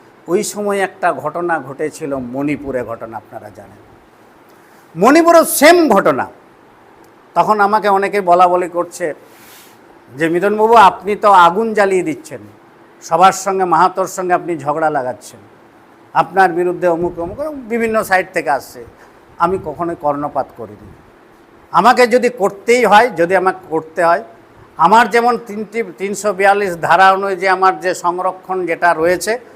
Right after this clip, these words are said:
সেটাকে যেমন আমাকে ধরে রাখার আমার দায়িত্ব কর্তব্য মনে করি, সেও আন্দোলন করতে পারে, সে সরকারকে চাপ দিতেই পারে। আমি তো তার কর্মীদের বিরুদ্ধে আন্দোলন করছি না,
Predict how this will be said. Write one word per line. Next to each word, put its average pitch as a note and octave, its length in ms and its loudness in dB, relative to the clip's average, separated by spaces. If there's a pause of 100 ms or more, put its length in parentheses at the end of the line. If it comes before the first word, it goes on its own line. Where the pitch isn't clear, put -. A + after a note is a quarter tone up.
(240)
সেটাকে G3 500 0
যেমন G3 300 -2
আমাকে F#3 300 -2
ধরে D#3 300 -4
রাখার F3+ 320 2
আমার F3 240 2 (600)
দায়িত্ব E3 380 0
কর্তব্য F#3 480 -4
মনে F3+ 300 -2
করি, F#3+ 260 -12 (380)
সেও B3 340 4
আন্দোলন C#4+ 520 4
করতে B3+ 300 -6
পারে, G#3+ 280 -10
সে A3+ 200 0
সরকারকে B3+ 500 0
চাপ B3 180 2 (100)
দিতেই B3+ 300 -4
পারে। A3+ 200 0
আমি G3+ 240 -2
তো A3+ 140 -6
তার G#3 200 0 (580)
কর্মীদের C4 400 -2
বিরুদ্ধে C#4+ 280 -2
আন্দোলন C4 340 0
করছি C3+ 300 -12
না, A2 140 -18